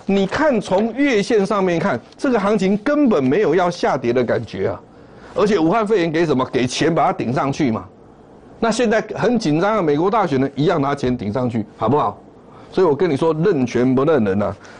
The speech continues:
那选后可能有轧空的现象哦。OK，那今天这张当然还是有效的啊，各位看到没有？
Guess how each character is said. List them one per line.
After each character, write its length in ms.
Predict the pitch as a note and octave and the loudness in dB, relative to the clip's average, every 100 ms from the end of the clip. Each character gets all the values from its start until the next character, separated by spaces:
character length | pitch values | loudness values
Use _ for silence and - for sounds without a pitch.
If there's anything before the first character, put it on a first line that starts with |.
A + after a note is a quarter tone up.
| - | -2
那 160 | D#3+ | -2
选 240 | C#3 C3 B2+ | 0 0 2
后 160 | F3 | 0
可 140 | B2 A2+ | 0 0
能 100 | A#2 | 0
有 100 | A#2 | 0
轧 220 | - C#3 | 0 -2
空 140 | D3+ | 0
的 80 | C3+ | 0
现 180 | D#3 C3+ | 0 -2
象 180 | D3 A#2 | -2 -2
哦。 160 | A#2 - - - - - - - - - - | -2 -6 -16 -20 -20 -20 -20 -20 -20 -20 -10
OK， 340 | - E3+ G3 G3 G3 - | -2 0 2 0 -2 -8
那 180 | - G3+ | -2 -2
今 240 | F3 G#3+ A3 | -2 0 0
天 120 | A3 | 0
这 200 | A3 G3+ | 0 0
张 200 | G3 G3+ | 0 -2
当 160 | F#3+ F#3+ | -2 -2
然 140 | E3 | 0
还 80 | D#3+ | -2
是 160 | F3 | 0
有 160 | E3+ G#2+ | 0 0
效 240 | G#2 E3+ | 0 0
的 80 | A#2 | 0
啊， 80 | G#2+ | -2
各 100 | - | 0
位 80 | F3 | -2
看 140 | E3 F3 | 0 0
到 100 | D#3 | 0
没 120 | C#3+ | 0
有？ 140 | A2 | -2